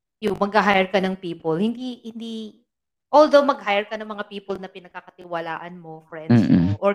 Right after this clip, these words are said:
Speaker 1: kilala mo yung ano. Pero dapat more on ano din eh, um,
Speaker 2: Dapat yung
Speaker 1: credentials.
Speaker 2: knowledgeable. Tsaka
Speaker 1: Credential,
Speaker 2: ano.
Speaker 1: oo, oo,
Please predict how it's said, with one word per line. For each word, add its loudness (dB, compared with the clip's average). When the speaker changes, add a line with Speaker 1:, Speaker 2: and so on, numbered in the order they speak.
Speaker 1:
kilala -20
mo -16
yung -20
ano. -20
Pero 0
dapat 2
more 0
on -2
ano -4
din -6
eh, -14
um, -12
Speaker 2:
Dapat 6
yung 8
Speaker 1:
credentials. -
Speaker 2:
knowledgeable. 6
Tsaka 6
Speaker 1:
Credential, 6
Speaker 2:
ano. 4
Speaker 1:
oo, 6
oo, 0